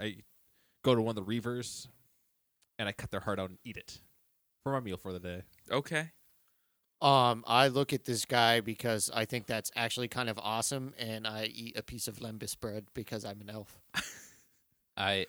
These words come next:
Speaker 4: I see if there's anything to steal on these guys.
Speaker 2: Yeah, um,
Speaker 4: On their
Speaker 2: you, you
Speaker 4: bodies.
Speaker 2: c-, you can take some time. Um, each of the Reavers is wearing, like, well, badly torn, uh,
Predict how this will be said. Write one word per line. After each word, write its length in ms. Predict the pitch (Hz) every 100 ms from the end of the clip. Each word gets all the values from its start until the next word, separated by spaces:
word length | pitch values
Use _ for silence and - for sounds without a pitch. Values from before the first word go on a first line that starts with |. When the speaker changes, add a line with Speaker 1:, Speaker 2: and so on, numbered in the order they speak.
| -
Speaker 4:
I 80 | 98
see 200 | - 98
if 120 | -
there's 180 | 95 95
anything 400 | 90 85 92 92
to 60 |
steal 440 | - - 92 90 87
on 140 | 85
these 180 | 82 -
guys. 360 | 80 82 90 - _ -
Speaker 2:
Yeah, 400 | 131 123 214 208
um, 600 | 120 123 120 113 110 104 - - - _ _ 92
Speaker 4:
On 80 |
their 100 | 90 -
Speaker 2:
you, 140 | 143 139
you 40 | 147 175
Speaker 4:
bodies. 40 |
Speaker 2:
c-, 80 | 165
you 120 | 185
can 240 | 185 214 175
take 220 | 151 147
some 160 | 156 123
time. 300 | 117 120 135 _ - - - - -
Um, 680 | 151 151 143 131 127 120 117 -
each 300 | 147 170 -
of 180 | 151 139
the 80 |
Reavers 580 | 123 123 127 151 - - -
is 640 | 123 123 117 110 - -
wearing, 380 | 120 127 127 123
like, 220 | 117 110
well, 100 | 123
badly 400 | 110 107 120 117
torn, 520 | 110 - 123 123 120 120 _ _ -
uh, 340 | 113 110